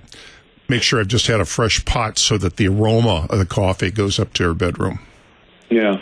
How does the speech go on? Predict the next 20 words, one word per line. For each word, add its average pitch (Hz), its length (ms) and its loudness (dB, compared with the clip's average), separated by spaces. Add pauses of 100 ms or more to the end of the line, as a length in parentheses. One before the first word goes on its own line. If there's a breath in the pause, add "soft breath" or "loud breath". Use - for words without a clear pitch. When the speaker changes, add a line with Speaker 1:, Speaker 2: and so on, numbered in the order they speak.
(100)
Speaker 1:
So - 160 -2
she 101 160 -2
knows 117 280 0
it's - 160 -2
down 98 220 0
here 95 180 0
for 104 220 -2
her. - 540 -6
Speaker 2:
It, 156 120 -8 (100)
it 165 140 2
is, 180 140 4 (140)
yeah, 156 160 2
it's 156 240 2
funny, 104 240 2
the 101 100 2
little 110 340 2
things 95 320 0
in 95 120 2
marriage 95 380 2 (360)
that 98 140 0